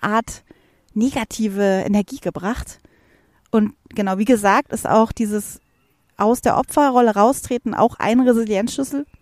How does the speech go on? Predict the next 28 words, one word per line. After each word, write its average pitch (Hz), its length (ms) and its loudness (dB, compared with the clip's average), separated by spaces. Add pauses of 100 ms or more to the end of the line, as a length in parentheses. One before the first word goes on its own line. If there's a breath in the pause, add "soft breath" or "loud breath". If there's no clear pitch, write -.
Mehr 233 280 4
wieder 240 180 4
in 214 80 2
die 196 80 -4
Selbstwirksamkeit 254 1000 -4
kommen. 262 360 2 (540 soft breath)
Mehr 214 200 0
wieder 220 220 0
schauen, 202 320 -4
was, 202 220 -6 (140)
was 202 120 -8
kann 277 300 0
ich 294 220 -4
gut, 311 300 0
was 208 140 -8
sind 220 140 -8
meine 202 220 -6
Stärken 262 520 0 (300 soft breath)
und 226 180 -4
auf - 160 -6
diese 220 260 -6
Ressourcen 262 540 -2
wieder 180 180 -2
zurückzugreifen, 202 960 -4 (200 soft breath)
hat - 120 -14
mir 170 140 -2
wahnsinnig 180 460 -6
geholfen. 175 440 0